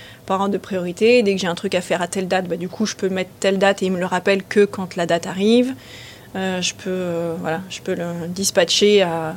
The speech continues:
à ma collaboratrice à Nice, euh, si besoin. Et puis, euh,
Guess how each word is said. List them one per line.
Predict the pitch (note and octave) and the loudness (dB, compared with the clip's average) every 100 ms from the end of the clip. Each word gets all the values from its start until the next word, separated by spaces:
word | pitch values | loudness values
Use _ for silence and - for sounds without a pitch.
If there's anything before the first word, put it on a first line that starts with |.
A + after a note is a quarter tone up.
| G3 | -6
à | |
ma | - E3+ | -6 -6
collaboratrice | F#3 F3 F3 E3+ E3 G3 F#3+ | -4 -2 -2 -4 -6 -8 -4
à | |
Nice, | F#3 G3 G3 | -2 -2 -2
euh, | F3 | -4
si | E3+ - | -6 -8
besoin. | E3+ E3 G3 A3 A#3 A#3+ | -8 -4 -2 2 2 2
Et | G3 | 0
puis, | E3 - F3 | -6 -6 -4
euh, | E3 | -4